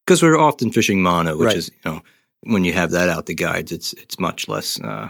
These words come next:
Speaker 1: much
Speaker 2: Mm-hmm.
Speaker 1: less weight.
Speaker 2: Sure is. So, yeah, how are you gonna be fishing? And that's how you should balance it, for sure.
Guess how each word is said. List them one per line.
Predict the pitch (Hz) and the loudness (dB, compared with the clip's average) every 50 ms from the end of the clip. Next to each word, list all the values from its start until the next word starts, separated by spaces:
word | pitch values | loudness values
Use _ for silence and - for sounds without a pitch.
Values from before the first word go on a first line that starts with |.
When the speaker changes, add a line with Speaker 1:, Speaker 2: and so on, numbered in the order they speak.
| - | -6
Speaker 1:
much | - 98 113 | -4 -2 0
Speaker 2:
Mm-hmm. | 117 - | 0 0
Speaker 1:
less | - 151 - | 0 -2 -2
weight. | - 90 90 92 - _ _ _ _ _ | 0 0 0 0 -4 _ _ _ _ _
Speaker 2:
Sure | - - 120 110 113 117 | -4 -2 0 2 4 4
is. | 120 113 - | 4 2 0
So, | - 110 95 - | -2 -4 -6 -4
yeah, | - 127 147 123 101 90 - _ | 0 2 2 2 0 -4 -14 _
how | - - 120 | -2 0 2
are | 120 120 | 4 4
you | 127 123 | 4 4
gonna | 123 123 117 | 2 2 0
be | 117 117 | 0 -2
fishing? | - 127 123 117 - - 120 117 117 110 - | 0 0 0 0 0 0 -2 -2 -2 -4 -4
And | 98 101 95 90 | -6 -6 -4 0
that's | 104 107 107 - - | 0 0 0 0 0
how | 110 | -2
you | 101 98 98 | 0 -2 -2
should | 95 - 95 90 | -4 -6 -4 -4
balance | 92 95 98 110 113 - | -2 -2 0 0 -2 -2
it, | - - - _ _ _ | -4 -8 -10 _ _ _
for | _ - 104 | _ -10 -8
sure. | 104 - 123 120 113 | -4 -4 -4 -4 -6